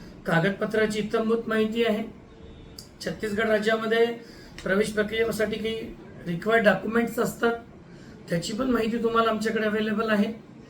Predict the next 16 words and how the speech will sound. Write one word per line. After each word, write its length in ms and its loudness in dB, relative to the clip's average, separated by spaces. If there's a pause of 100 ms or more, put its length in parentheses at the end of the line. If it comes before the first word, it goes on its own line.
(580)
त्यामुळे 360 4
जर 240 4
तुम्हाला 560 4 (680)
एक, 320 -4
अ, 220 4 (540)
छत्तीसगड 460 0
राज्यामध्ये 640 4 (600)
एमबीबीएस 480 2
करायची 380 2
जर 140 0
इच्छा 300 0
असेल, 520 -2 (480)
तर 40 -6
तुम्ही 320 0
नक्की 540 -4 (500)
कल्पतरू 720 2